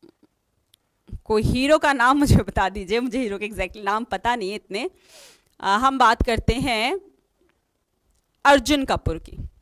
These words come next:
कि जो अर्जुन कपूर है वो अच्छा काम नहीं कर रहा, तो मैं किस हीरो की बात कर रही हूँ, किस एक्टर की बात कर रही हूँ?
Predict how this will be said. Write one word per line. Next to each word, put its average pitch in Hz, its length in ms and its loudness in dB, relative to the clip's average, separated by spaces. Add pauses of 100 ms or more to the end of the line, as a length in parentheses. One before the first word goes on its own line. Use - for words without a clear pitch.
(1080)
कि 269 60 -2
जो 262 120 2
अर्जुन 269 420 4
कपूर 285 300 2
है 302 80 4
वो 302 100 2
अच्छा 285 280 4
काम 285 240 2
नहीं 294 260 2
कर 185 180 -6
रहा, - 200 -8 (460)
तो 233 60 4
मैं 339 160 6
किस 427 280 0
हीरो 381 240 4
की 359 140 0
बात 320 260 2
कर 320 140 4
रही 330 80 2
हूँ, 330 100 -2
किस 392 200 -2
एक्टर 320 260 0
की 330 100 -2
बात 277 240 2
कर 277 180 0
रही 269 140 0
हूँ? 320 160 -2